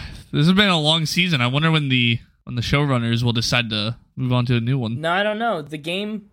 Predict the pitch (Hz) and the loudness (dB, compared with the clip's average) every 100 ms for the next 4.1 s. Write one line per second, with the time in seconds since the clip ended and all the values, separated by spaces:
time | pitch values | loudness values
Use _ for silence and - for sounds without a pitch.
0 | - 170 - 170 165 156 156 - 196 147 | -12 -8 -2 0 -2 -6 -10 -4 -2 -4
1 | 120 127 143 170 - 143 151 143 160 160 | -6 -4 -4 -4 -12 -12 -8 -8 -6 -6
2 | 139 151 143 160 143 156 147 143 131 135 | -6 -12 -10 -12 -8 -6 -4 0 2 2
3 | 127 143 156 156 143 139 151 120 117 117 | -2 0 0 0 -6 -8 -6 -2 2 2
4 | 117 | 0